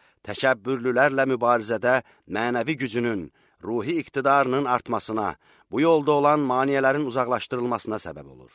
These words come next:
Onu hürriyyətə, azadlığa sövq eləyir. Lakin oruc da digər ibadətlər kimi fərqli mətləblərə, dərəcələrə malikdir. Onun mənəvi və ürfani incəliklərindən kənarda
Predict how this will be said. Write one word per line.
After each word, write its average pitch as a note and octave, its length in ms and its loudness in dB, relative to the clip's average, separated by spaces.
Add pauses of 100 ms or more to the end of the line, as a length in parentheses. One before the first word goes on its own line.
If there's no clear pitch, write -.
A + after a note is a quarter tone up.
(680)
Onu D3 380 2 (240)
hürriyyətə, C3+ 680 0 (460)
azadlığa C3+ 560 2
sövq D#2+ 280 -8
eləyir. C2+ 360 -16 (680)
Lakin B2 440 -2
oruc B2 440 -2
da D#2 120 -6 (540)
digər C3 380 0
ibadətlər A2+ 640 0
kimi A#2 280 -4 (300)
fərqli A2 380 -4
mətləblərə, G2 720 -2 (400)
dərəcələrə A#2 560 0
malikdir. C#2 560 -10 (920)
Onun D3 440 2
mənəvi C3+ 480 4
və C#3+ 160 2
ürfani B2+ 560 0
incəliklərindən B2 880 0
kənarda A2 500 0